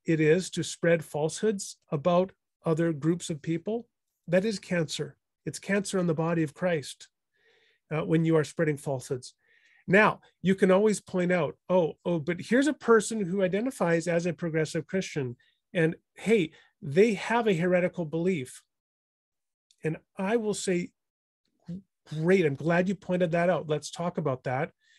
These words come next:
And let's talk about that specific individual and that specific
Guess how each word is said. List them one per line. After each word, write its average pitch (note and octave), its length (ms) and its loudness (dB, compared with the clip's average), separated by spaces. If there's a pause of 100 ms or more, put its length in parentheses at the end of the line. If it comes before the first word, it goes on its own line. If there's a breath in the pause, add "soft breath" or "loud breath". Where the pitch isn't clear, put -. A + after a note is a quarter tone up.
(240 soft breath)
And D3+ 120 -2
let's F3+ 160 0
talk G#3 200 0
about D#3 180 2
that D#3 200 2
specific D#3+ 580 -4
individual D3+ 800 -2 (440 soft breath)
and D#3 180 2
that - 180 2
specific F#3+ 680 -4